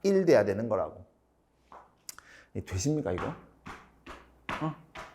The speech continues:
근데 A가 얼마예요? 일이죠? 그럼 얘 얼마야? 이지? 따라서 B가 얼마 돼야 돼? 마이너스 얼마?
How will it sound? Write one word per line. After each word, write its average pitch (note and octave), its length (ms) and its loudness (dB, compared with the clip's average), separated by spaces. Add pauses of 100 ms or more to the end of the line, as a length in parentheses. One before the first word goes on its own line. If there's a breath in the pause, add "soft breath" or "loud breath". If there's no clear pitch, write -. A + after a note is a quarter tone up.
(560 soft breath)
근데 F3 800 12
A가 F#3 360 12
얼마예요? F3+ 760 10 (200)
일이죠? G#3 720 10
그럼 E3 140 2
얘 E3+ 60 12
얼마야? E3 500 10
이지? G3+ 640 2
따라서 D3 600 8 (180)
B가 C#3+ 300 6
얼마 A#2 280 8
돼야 A#2+ 140 6
돼? F#3+ 260 4 (220)
마이너스 A2+ 580 6
얼마? A#2+ 280 2